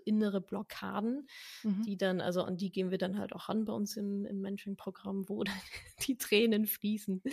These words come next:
Speaker 2: Nein, das ist ja auch
Speaker 1: Ähm,
Speaker 2: krass.
Speaker 1: weil das,
Speaker 2: Das ist doch total
Speaker 1: äh,
Speaker 2: krass. Du
Speaker 1: weil
Speaker 2: bist
Speaker 1: das
Speaker 2: auch noch
Speaker 1: schon
Speaker 2: Psychologin dann im Grunde
Speaker 1: <laughs> Ja,
Speaker 2: dazu,
Speaker 1: genau,
Speaker 2: ne?
Speaker 1: in, in dem
Speaker 2: Ah,
Speaker 1: Moment,
Speaker 2: okay.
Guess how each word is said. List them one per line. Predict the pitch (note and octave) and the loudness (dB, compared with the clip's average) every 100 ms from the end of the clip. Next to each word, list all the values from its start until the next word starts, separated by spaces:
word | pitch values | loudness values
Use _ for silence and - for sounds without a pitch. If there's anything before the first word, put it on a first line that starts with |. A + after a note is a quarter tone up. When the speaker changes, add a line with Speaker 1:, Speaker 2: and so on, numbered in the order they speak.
| - - | -4 2
Speaker 2:
Nein, | G3 G3+ G#3 A3 F#3 | 6 8 8 8 8
das | G3 G#3 | 6 6
ist | G3+ | 6
ja | G3+ | 4
auch | G3 | 2
Speaker 1:
Ähm, | |
Speaker 2:
krass. | - D#3+ G3+ | 0 2 2
Speaker 1:
weil | |
das, | G3+ - | 0 -4
Speaker 2:
Das | F#3 | -6
ist | - A3 | -4 -2
doch | G#3 | 0
total | G#3 G#3 G#3 | 0 0 -2
Speaker 1:
äh, | |
Speaker 2:
krass. | A3 G#3+ | 0 2
Du | G3+ | 4
Speaker 1:
weil | |
Speaker 2:
bist | A#3 - | 4 6
Speaker 1:
das | |
Speaker 2:
auch | G#3 | 6
noch | G#3+ | 6
Speaker 1:
schon | |
Speaker 2:
Psychologin | - A3 - G3 A#3 A#3 D#3 D3+ | 8 6 8 10 10 8 4 4
dann | D#3 | 2
im | - D#3 | 2 4
Grunde | D#3 - D#4 | 8 12 12
Speaker 1:
<laughs> | |
Ja, | |
Speaker 2:
dazu, | - - E4 - | 12 10 12 12
Speaker 1:
genau, | |
Speaker 2:
ne? | - E4 - | 10 8 2
Speaker 1:
in, | - - A#3+ | 0 2 2
in | A#3 | 4
dem | A#3 | 6
Speaker 2:
Ah, | A3+ A3 | 8 8
Speaker 1:
Moment, | G#3 | 8
Speaker 2:
okay. | G#3 | 6